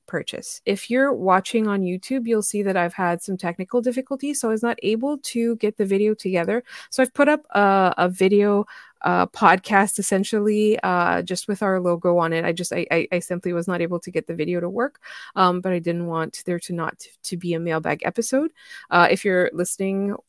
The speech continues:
uh, wherever you get your podcasts, you should be okay. Um, it's, it should sound, uh, perfectly fine on your end. So I do apologize for those technical difficulties as well as the delay in getting this episode out.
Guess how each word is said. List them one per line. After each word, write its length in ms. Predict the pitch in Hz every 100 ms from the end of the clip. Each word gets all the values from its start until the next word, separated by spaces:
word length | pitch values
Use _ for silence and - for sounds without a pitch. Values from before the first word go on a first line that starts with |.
| _
uh, 180 | 170 170
wherever 380 | 165 175 175 190
you 80 | 175
get 300 | 165 170 -
your 140 | 180 170
podcasts, 760 | 175 165 185 214 269 339 - -
you 440 | 190 196 196 202
should 260 | - 202 180
be 200 | 185 170
okay. 420 | 170 190 214 226 -
Um, 360 | 185 170 170 175 -
it's, 460 | 175 - - - _
it 100 | 170
should 300 | - 214 214
sound, 500 | - 190 185 202 220 - - - -
uh, 220 | 175 170
perfectly 600 | - 190 175 175 - 185
fine 420 | - 180 160 170 -
on 260 | 160 160
your 320 | 160 165 156 -
end. 380 | - - 65 - - - -
So 240 | 180 -
I 80 | 185
do 220 | 180 196
apologize 600 | 185 190 180 185 202 220
for 200 | - 190
those 200 | 175 175
technical 440 | - 165 175 - 175
difficulties 600 | 175 180 196 190 247 226
as 140 | 180
well 140 | 170
as 120 | 170 165
the 100 | 180
delay 360 | 175 170 170
in 120 | 185
getting 260 | 175 156 165
this 180 | 180 -
episode 440 | 160 - 165 165 -
out. 360 | - - _